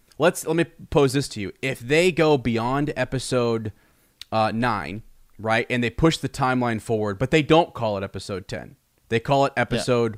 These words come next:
Speaker 1: one, and they say, "We're
Speaker 2: Yeah.
Speaker 1: starting something new," right?
Speaker 2: Right.
Speaker 1: It's, it's not,
Speaker 2: That's
Speaker 1: so
Speaker 2: fine.
Speaker 1: ep-,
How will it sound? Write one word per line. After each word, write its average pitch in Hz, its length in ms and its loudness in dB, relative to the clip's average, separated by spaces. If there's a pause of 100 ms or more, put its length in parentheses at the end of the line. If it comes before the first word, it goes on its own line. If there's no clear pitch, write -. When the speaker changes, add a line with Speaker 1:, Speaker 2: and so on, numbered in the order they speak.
(120)
Speaker 1:
one, 101 440 -6 (880)
and 113 220 0
they 110 140 0
say, 110 460 0
"We're 110 140 -4
Speaker 2:
Yeah. 98 80 -6
Speaker 1:
starting 123 300 2
something 107 400 -4
new," 104 220 -6 (920)
right? 113 140 4
Speaker 2:
Right. 123 100 0
Speaker 1:
It's, 123 220 -4
it's 131 180 -2
not, 151 240 6 (160)
Speaker 2:
That's 156 200 8
Speaker 1:
so - 40 -4
Speaker 2:
fine. 120 180 6
Speaker 1:
ep-, 175 240 4